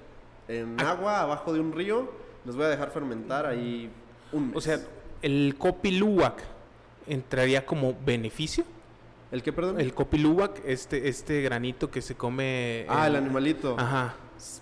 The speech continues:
Speaker 1: Pues, se podría decir que sí.
Speaker 2: Sí, ¿no? Más o menos.
Speaker 1: No lo he probado, eh, ten-
Speaker 2: Porque según yo come, defeca el este, y ahí el, el grano se está,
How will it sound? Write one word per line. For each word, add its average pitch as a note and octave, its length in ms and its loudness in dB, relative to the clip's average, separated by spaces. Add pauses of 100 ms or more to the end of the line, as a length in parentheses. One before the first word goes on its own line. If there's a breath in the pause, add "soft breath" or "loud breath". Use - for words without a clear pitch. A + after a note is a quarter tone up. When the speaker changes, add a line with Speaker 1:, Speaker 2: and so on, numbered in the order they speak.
Speaker 1:
Pues, D#3+ 400 8
se D#3+ 100 -2
podría D#3+ 260 8
decir F#3+ 220 4
que F3+ 140 0
sí. F3 120 0
Speaker 2:
Sí, F#3 160 6
¿no? G3 160 6
Más D#3+ 480 2
o F#3 40 2
menos. E3 360 2
Speaker 1:
No D#3+ 120 8
lo F#3 180 6
he E3+ 60 8
probado, D3 720 4 (420)
eh, A2+ 480 -4 (520)
ten- - 80 -4
Speaker 2:
Porque D3+ 180 -2
según D#3 420 -2
yo E3 280 -2
come, D3+ 480 -4 (160)
defeca C3 600 -4
el B2+ 280 -6
este, C3+ 300 -4
y B2+ 200 -4
ahí B2 360 0
el, C#3 160 -2
el A#2+ 200 -2
grano B2 380 -2
se C3+ 160 -10
está, A#2 560 -6